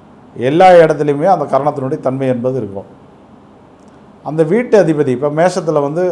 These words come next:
ராகு நிக்கிறாரு, அந்த வீட்டு அதிபதி செவ்வாய், அவரிடமும் அந்த கரணத்தன்மை இருக்கும்.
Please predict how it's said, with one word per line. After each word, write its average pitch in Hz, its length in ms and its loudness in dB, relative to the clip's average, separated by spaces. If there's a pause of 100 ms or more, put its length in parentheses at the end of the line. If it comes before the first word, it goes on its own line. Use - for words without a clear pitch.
ராகு 151 240 4
நிக்கிறாரு, 123 440 -2
அந்த 135 180 -4
வீட்டு 180 220 -2
அதிபதி 151 280 -2 (100)
செவ்வாய், 131 320 -4 (960)
அவரிடமும் 202 560 2
அந்த 175 160 0
கரணத்தன்மை 160 500 0
இருக்கும். 104 320 -8